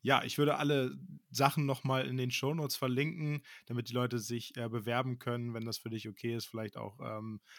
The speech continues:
noch mal dein LinkedIn-Profil, falls irgendwelche Leute Fragen haben zu dem Bereich. Und ja, ich danke dir vielmals für das Interview und deine Zeit.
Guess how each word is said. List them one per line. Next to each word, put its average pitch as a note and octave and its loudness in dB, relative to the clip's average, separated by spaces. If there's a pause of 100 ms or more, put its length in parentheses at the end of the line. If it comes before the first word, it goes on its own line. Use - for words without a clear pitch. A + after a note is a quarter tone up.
(120)
noch A2 -4
mal A2+ 2
dein A2 2
LinkedIn-Profil, B2 0
falls A#2 -4
irgendwelche A2+ -8
Leute A2+ -4
Fragen B2 6
haben A2+ 0
zu - -4
dem A2+ -4
Bereich. G#2+ -2 (340)
Und G2+ -6 (100)
ja, A2+ 0
ich G#2+ -12
danke A2+ -2
dir A2 -2 (120)
vielmals A#2+ 4
für - -2
das A#2 -2
Interview G#2 -2
und G2+ -4
deine G2 -4
Zeit. - -8